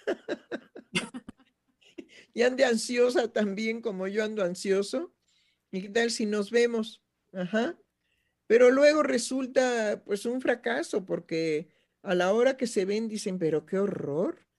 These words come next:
pero qué es esto, pero esta mujer no me despierta más que odio." <laughs> De tan fea y de tan horrible y de tan horrenda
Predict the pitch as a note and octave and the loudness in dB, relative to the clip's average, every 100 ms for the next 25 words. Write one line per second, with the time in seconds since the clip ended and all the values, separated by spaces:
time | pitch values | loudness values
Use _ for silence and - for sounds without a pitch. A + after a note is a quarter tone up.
0 | _ _ _ _ F3 F3 E3+ - A3+ B3 | _ _ _ _ 0 0 0 -4 -4 -4
1 | - - - F3+ C#4 - - - E3 - | -6 -14 -6 -4 -4 -6 -12 -14 -14 -16
2 | _ _ A3 A3+ B3 G#3 - A3+ A#3+ A#3+ | _ _ -2 0 -2 -2 0 0 0 0
3 | A3 F#3 - - G#3+ A3 - G#3+ E3+ - | 2 2 0 0 2 2 0 0 -2 -2
4 | F3 E3+ F#3 B3+ G4+ D#4+ - A3+ _ - | 0 2 6 6 4 0 0 -2 _ -14
5 | _ _ B2 - A3+ - - - B2+ D#3 | _ _ -12 -10 -10 -12 -20 -16 -8 -8
6 | - - _ _ _ - - G#3 - - | -8 -14 _ _ _ -20 -14 -14 -16 -20
7 | _ - - A#2+ C4+ C#4 C#4 B3+ C4+ - | _ -20 -20 -6 -4 0 2 0 -4 -4
8 | C#4+ D4 D4+ D4 C#4 C4+ B3+ B3 A#3 A#3 | 2 6 6 2 2 0 2 0 0 -4
9 | B3 C#4 C#4 C#4 A#3+ A#3 - A#3 A3 A#3 | -8 -8 -6 -6 -6 -2 0 0 -2 -8
10 | A3 - - A#3 B3 D4+ E4 A4 G#4 G4 | -14 -20 -2 2 6 10 10 8 4 6
11 | G#3 A3 | 4 0